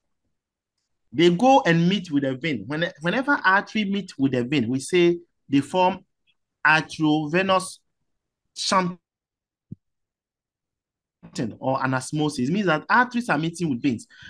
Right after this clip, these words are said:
So along the line, whatever blood that is in the penis can pass through the vein and go out. Okay. Now, when people cannot pump enough blood into the erectile tissue, they can have erection.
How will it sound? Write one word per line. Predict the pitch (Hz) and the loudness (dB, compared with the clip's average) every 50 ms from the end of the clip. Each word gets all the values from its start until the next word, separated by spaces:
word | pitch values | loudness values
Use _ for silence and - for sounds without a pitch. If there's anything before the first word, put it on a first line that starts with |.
| - - | -18 -4
So | - 147 151 151 156 151 143 | 0 4 4 4 4 4 4
along | 151 196 269 262 | 4 4 6 4
the | 190 156 | 4 4
line, | 156 156 156 156 160 170 175 - _ _ | 4 4 2 2 2 0 -4 -8 _ _
whatever | 190 170 214 226 269 269 | -4 -4 0 2 0 0
blood | 220 175 175 175 180 175 | 0 2 4 4 4 4
that | 170 165 165 | 2 -2 -2
is | 147 - 143 | -6 -8 -6
in | 143 | -6
the | 135 135 | -6 -6
penis | - - 208 180 131 110 110 - - _ _ _ _ _ | -4 -2 0 0 0 0 -2 -6 -12 _ _ _ _ _
can | - 147 143 - | -4 -4 -4 -2
pass | - 208 208 214 214 - - | -2 -2 0 0 -2 -4 -6
through | - 175 | -4 0
the | 147 135 | 0 0
vein | 131 135 151 147 | 0 0 0 0
and | 131 120 120 | 0 0 2
go | 139 143 135 | 2 2 2
out. | 120 - - _ - - _ _ _ _ _ _ _ - - | 0 -4 -8 _ -20 -20 _ _ _ _ _ _ _ -20 -14
Okay. | 110 139 151 165 170 - _ _ _ _ _ _ _ _ _ _ _ _ _ _ _ _ _ | -6 -6 -6 -6 -6 -12 _ _ _ _ _ _ _ _ _ _ _ _ _ _ _ _ _
Now, | - 220 262 269 269 262 254 254 254 247 - _ _ _ _ _ _ _ _ _ _ _ _ - - - _ | 2 4 6 6 8 8 6 4 2 0 -8 _ _ _ _ _ _ _ _ _ _ _ _ -20 -20 -6 _
when | 214 233 240 247 | 4 4 4 4
people | - 339 381 392 381 - 381 370 | 6 6 4 4 4 0 0 0
cannot | - - 214 214 233 240 - | 2 2 0 0 0 -2 -2
pump | _ 226 214 214 - | _ -4 -4 -2 -2
enough | 185 170 175 185 214 208 185 147 | -2 -2 0 0 0 0 -2 -6
blood | - 156 156 135 104 87 - _ _ _ _ _ _ - | -2 0 0 0 -2 -4 -14 _ _ _ _ _ _ -6
into | 220 233 247 233 | -4 -2 -2 0
the | 175 143 | 0 0
erectile | 143 - - - 160 156 156 | 0 0 -2 -2 -4 -4 -4
tissue, | - 143 - - | -6 -12 -10 -6
they | 135 151 | -6 -6
can | - 196 | -4 -2
have | 190 190 170 | -2 0 0
erection. | 135 123 131 - - - - | 0 0 -2 -4 -6 -14 -18